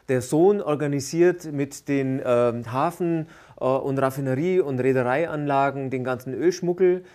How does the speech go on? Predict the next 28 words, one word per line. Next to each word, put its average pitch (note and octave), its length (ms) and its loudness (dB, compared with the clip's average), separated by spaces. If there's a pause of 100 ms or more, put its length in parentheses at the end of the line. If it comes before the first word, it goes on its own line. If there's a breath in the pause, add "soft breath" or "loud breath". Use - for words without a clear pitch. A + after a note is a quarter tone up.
Das B2 180 -6
geht C#3+ 320 0
in C3 200 -4
diesen B2+ 280 -2
Hafen. E3+ 420 -2
Ich C3 120 -10
hab C3+ 140 -6
gelesen, D3+ 360 -4
dass C3 200 -4
da C3+ 260 0
in C3 180 -6
diesem B2+ 360 -6
speziellen D3+ 640 -4 (240 loud breath)
Hafen, C#3+ 400 -2
wo C#3+ 80 -2
das C#3 160 -6
stattfindet, C#3+ 520 -4
auch B2+ 240 -2
ein D#3 220 -2
Bereich D3+ 380 0
ist D3 160 -4
in C#3+ 60 -6
dem C3 140 -4
Dock, D3+ 200 -4
der C3 100 -2
total A#2+ 320 -8
abgegrenzt F3 640 -6
ist, - 380 -4